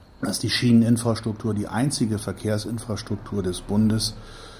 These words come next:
äh, ist, die in den vergangenen Jahren geschrumpft ist. Also nicht nur zu wenig Geld für den Erhalt, für die Qualitätssicherung des bestehenden Netzes, sondern das Schienennetz ist auch noch um über sechstausend Kilometer geschrumpft seit der Bahnreform neunzehnhundertvierundneunzig.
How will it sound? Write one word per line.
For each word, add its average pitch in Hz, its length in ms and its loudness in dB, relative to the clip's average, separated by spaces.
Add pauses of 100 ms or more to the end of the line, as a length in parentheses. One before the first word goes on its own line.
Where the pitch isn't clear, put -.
(120)
äh, 104 80 -2
ist, 123 360 0
die 107 100 0
in 98 80 2
den 101 140 2
vergangenen 98 560 0
Jahren 95 340 2
geschrumpft 170 460 0
ist. - 240 -14 (960)
Also 113 180 4
nicht 131 260 8
nur 117 140 8
zu 120 240 4
wenig 117 320 6
Geld 123 320 4
für - 100 -2
den 110 360 4
Erhalt, 107 600 6
für - 160 -4
die 95 120 0
Qualitätssicherung 131 1080 2
des - 160 -4
bestehenden 110 560 -2
Netzes, 131 360 0
sondern 120 200 -2
das 107 100 -4
Schienennetz 110 500 4
ist 98 120 2
auch 98 160 0
noch 101 160 0
um 101 220 -2 (480)
über 147 280 6
sechstausend 104 720 4
Kilometer 95 480 0
geschrumpft 95 680 0
seit 90 220 -2
der 95 60 0
Bahnreform 110 680 0
neunzehnhundertvierundneunzig. 90 1160 -2